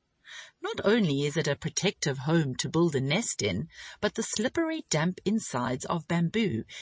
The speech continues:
can protect tarantulas from predators and help it shed its exoskeleton.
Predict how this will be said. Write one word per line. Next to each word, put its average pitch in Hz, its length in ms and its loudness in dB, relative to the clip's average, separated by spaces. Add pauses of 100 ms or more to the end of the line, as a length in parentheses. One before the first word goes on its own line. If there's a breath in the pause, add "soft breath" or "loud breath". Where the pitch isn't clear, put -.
(140 loud breath)
can 220 220 0
protect - 640 -2
tarantulas 143 800 0 (240 loud breath)
from 202 240 2
predators 220 720 0
and 165 120 4
help 165 300 0
it 127 100 -2
shed 180 520 0
its - 280 -4
exoskeleton. 143 1160 -2